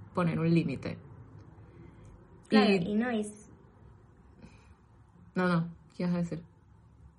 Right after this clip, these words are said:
Speaker 2: Ah, <laughs> em, y no, y al final es como, es súper difícil, es súper duro, o sea, es hay que, es lo que decía, ser muy valiente. A nosotras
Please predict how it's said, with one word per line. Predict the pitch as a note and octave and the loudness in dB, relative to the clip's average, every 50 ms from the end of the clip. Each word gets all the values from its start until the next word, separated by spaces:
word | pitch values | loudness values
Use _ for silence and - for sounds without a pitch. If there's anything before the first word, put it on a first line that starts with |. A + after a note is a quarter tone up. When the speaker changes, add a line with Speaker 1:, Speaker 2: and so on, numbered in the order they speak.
| - - - - - - | -20 -20 -20 -20 -12 -8
Speaker 2:
Ah, | A#3 A3+ A3+ | -6 -6 -4
<laughs> | A#3 A#3+ - - - - C4 A#3+ - - - - - G4+ - C#4+ - - | -4 -4 -4 -6 -4 -4 -4 -4 -6 -8 -10 -8 -6 -6 -6 -8 -6 -4
em, | B3 A#3+ A#3 A#3+ A#3+ A#3 A3+ A3+ A3+ A3+ A3 A3 A3 A3 G#3+ G#3 G#3 G#3+ - - | -2 0 2 2 2 2 2 2 0 0 0 -2 -2 -2 -2 -4 -4 -6 -6 -4
y | - B3 B3+ | -2 0 2
no, | C#4 C#4 | 2 2
y | C4 | 0
al | A#3+ A#3 | -2 -2
final | A3+ A#3 A3 A#3 A#3+ | -2 -2 -2 -2 -2
es | A#3 | -4
como, | - D4 C4+ | -6 -8 -4
es | A#3 A#3 A3 - - | -4 -4 -4 -4 -6
súper | - C#4 - C#4+ C#4 | -6 -4 -4 -4 -4
difícil, | B3 A#3 G#3+ - B3 A#3+ - - G#3+ G#3 | -4 -4 -4 -4 -6 -6 -6 -6 -6 -6
es | G3+ G3+ - - - - | -6 -8 -10 -14 -12 -8
súper | A#3+ A#3+ A#3+ B3 B3 A#3 - A#3+ A3 | -6 -4 -4 -4 -4 -4 -4 -4 -2
duro, | A3 A#3 A3+ G3+ F3 F3 | 0 0 0 0 -2 -6
o | E3+ | -10
sea, | - F#3+ F#3+ F#3 E3+ - - - | -10 -8 -8 -8 -10 -12 -14 -14
es | - G#3 G3+ - - - - - - - _ - - - - - | -12 -12 -12 -12 -16 -20 -20 -20 -20 -20 _ -16 -16 -14 -10 -8
hay | - - | -6 -6
que, | - A2 | -4 -4
es | G#2+ - G#3 G3+ | -4 -4 -4 -4
lo | G#3 G#3 G#3 | -4 -4 -4
que | - G#3 | -6 -6
decía, | G#3 - - G#3+ G3+ | -6 -6 -6 -6 -6
ser | - - G#3 | -6 -6 -4
muy | G#3+ G#3+ | -2 0
valiente. | A3 A3 A3 G#3+ G3+ F#3+ - - - | 0 0 0 -2 -2 -4 -8 -10 -8
A | - G#3 | -8 -8
nosotras | G3+ F#3+ - - G#3 G#3 A3 A3+ B3 C4 | -8 -8 -10 -12 -12 -8 -6 -6 -6 -6